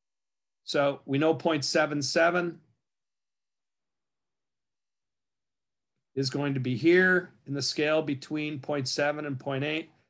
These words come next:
Now, when we divide percent ionic character scale, it only goes from twelve percent to fifteen percent. That's three percent.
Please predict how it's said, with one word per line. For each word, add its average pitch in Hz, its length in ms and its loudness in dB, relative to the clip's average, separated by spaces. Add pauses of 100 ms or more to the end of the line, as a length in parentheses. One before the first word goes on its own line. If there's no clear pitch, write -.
(160)
Now, 165 280 4
when 156 140 0
we 160 100 4
divide 147 460 2
percent 156 360 0
ionic 139 340 -2
character 196 680 0 (200)
scale, 196 520 2
it 160 100 2
only 180 200 2
goes 160 220 0
from 131 140 -4
twelve 156 300 0
percent 139 340 -4
to 135 80 -10
fifteen 151 400 -4
percent. 117 380 -6 (340)
That's 180 280 -2
three 156 320 -2
percent. 127 500 -4